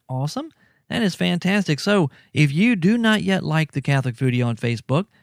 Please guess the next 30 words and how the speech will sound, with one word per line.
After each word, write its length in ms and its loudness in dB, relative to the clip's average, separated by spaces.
what 120 -2
are 40 0
you 120 0
waiting 380 -2
for? 640 2
Join 460 2
the 100 0
fun, 600 0
man. 240 -2
We've 140 -6
got 220 0
six 280 -6
hundred 400 -2
people 400 4
over 180 4
there, 240 4
almost 320 2
six 160 -2
hundred. 240 0
You 160 4
could 180 -2
be 140 2
number 200 4
six 260 0
hundred. 260 0
Hey, 300 -2
wouldn't 160 -4
that 140 -2
be 100 0
cool? 320 -2